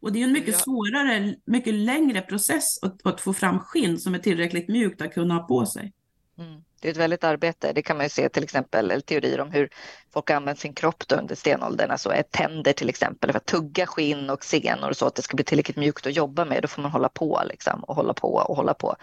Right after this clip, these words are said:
Speaker 2: Tills man har, bara har små stumpar av tänderna kvar sig. Men, eh, nej, men precis, det är ju såna, ja, men på ett sätt så är det bra att det väcker nyfikenhet, du vill veta mer, men du känner dig också lite frustrerad då när du,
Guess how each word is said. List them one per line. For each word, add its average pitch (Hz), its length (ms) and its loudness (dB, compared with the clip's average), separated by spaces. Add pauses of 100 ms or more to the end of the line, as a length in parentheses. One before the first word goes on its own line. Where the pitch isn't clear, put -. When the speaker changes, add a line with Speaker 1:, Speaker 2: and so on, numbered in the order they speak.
(200)
Speaker 2:
Tills 160 180 -2
man 156 120 -2
har, 156 80 -2
bara 143 140 2
har 147 100 -4
små 151 180 -12
stumpar 160 800 0
av 160 60 0
tänderna - 380 -2
kvar - 160 -2
sig. - 160 -4 (600)
Men, 175 300 -2
eh, 175 160 2
nej, 196 200 0
men 233 220 -4 (140)
precis, 254 480 2
det 175 160 -4
är - 40 2
ju 320 60 0
såna, 214 260 0
ja, - 80 4
men 214 180 2 (220)
på - 100 -4
ett - 80 -6
sätt 226 160 0
så - 80 -4
är 196 40 -2
det 180 60 -4
bra 156 180 2
att 160 80 -2
det 151 60 0
väcker 160 240 2
nyfikenhet, 170 580 0
du 175 80 -4
vill 160 120 2
veta 131 260 0
mer, 123 520 0 (280)
men 170 100 -8
du 165 80 0
känner 165 140 4
dig 147 80 4
också - 160 -4
lite 147 180 0
frustrerad 202 640 -2
då - 220 -6
när 117 100 0
du, 117 180 2